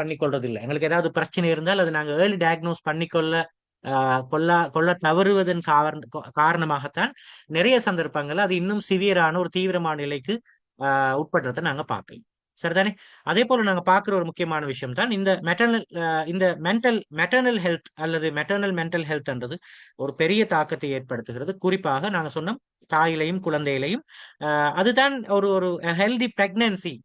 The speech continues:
அ, மிக முக்கியமான விஷயம். ஒரு குழந்தையுடைய சரியான குரோத்தாக, வளர்ச்சியாக இருக்கலாம், விருத்தியாக இருக்கலாம். அ, அந்த குழந்தையோட, அ, ஒவ்வொரு விஷயம், அ, ஒவ்வொரு டெவலப்மெண்ட்டாக இருக்கலாம், வயித்துக்குள்ள நடக்கிற ஒவ்வொரு டெவலப்மெண்ட்டாக இருக்கலாம்.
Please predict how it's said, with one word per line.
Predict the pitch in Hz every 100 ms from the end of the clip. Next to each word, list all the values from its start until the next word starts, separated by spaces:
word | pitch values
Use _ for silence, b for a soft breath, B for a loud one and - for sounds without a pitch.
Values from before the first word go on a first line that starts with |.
| -
அ, | 156 151 147
மிக | 165 202
முக்கியமான | 190 190 196 175 151
விஷயம். | 131 147 139
ஒரு | 131
குழந்தையுடைய | 160 170 175 165 160 160 156 - B B B
சரியான | - 156 175 170 160 160 151 131
குரோத்தாக, | 143 180 180 165 143 139
வளர்ச்சியாக | 151 165 175 147 139
இருக்கலாம், | 131 135 131 131
விருத்தியாக | 147 160 160 139
இருக்கலாம். | 135 127 131 123 120 B B B 120
அ, | 123 123 123
அந்த | 123 151 160
குழந்தையோட, | 175 180 180 170 165 151 131 -
அ, | 139 139 139
ஒவ்வொரு | 175 208
விஷயம், | 185 180 196 180 - -
அ, | 143
ஒவ்வொரு | 147 185 196
டெவலப்மெண்ட்டாக | 170 185 208 202 170 147
இருக்கலாம், | 139 135 135 131
வயித்துக்குள்ள | 151 151 147
நடக்கிற | 143 143 143
ஒவ்வொரு | 139 156
டெவலப்மெண்ட்டாக | 147 151 160 160 139 123
இருக்கலாம். | 120 113 170